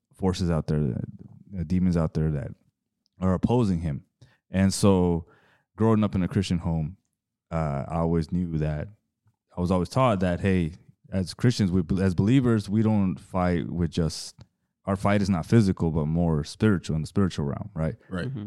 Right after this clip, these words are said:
Speaker 1: And so my dad, I remember my dad always telling us, "Hey, look, you know, you don't, you grow up and you believe in God, you know, God's gonna protect you, and, and, and, you know,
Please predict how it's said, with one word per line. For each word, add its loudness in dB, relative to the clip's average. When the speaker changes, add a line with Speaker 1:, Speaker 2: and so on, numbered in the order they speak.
Speaker 1:
And 0
so 2
my 2
dad, 0
I 0
remember 2
my 2
dad 4
always 2
telling 2
us, -2
"Hey, 2
look, 0
you -10
know, -12
you -6
don't, 0
you -2
grow 2
up -2
and 2
you 2
believe 4
in 2
God, 0
you -2
know, -2
God's 2
gonna 2
protect 0
you, 2
and, -2
and, -4
and, -4
you -12
know, -14